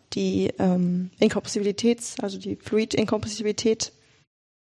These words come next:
so darstellt, wie das in der Navier-Stokes-Gleichung passiert. Ähm,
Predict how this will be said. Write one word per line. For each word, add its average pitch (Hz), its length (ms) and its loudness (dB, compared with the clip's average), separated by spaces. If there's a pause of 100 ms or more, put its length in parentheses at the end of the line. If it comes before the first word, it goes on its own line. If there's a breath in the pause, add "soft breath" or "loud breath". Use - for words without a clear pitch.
(680)
so 220 240 0
darstellt, 208 500 0
wie 214 80 -8
das 202 160 0
in - 40 -2
der 202 80 0
Navier-Stokes-Gleichung 233 840 0
passiert. 262 440 0 (800 loud breath)
Ähm, 214 460 -2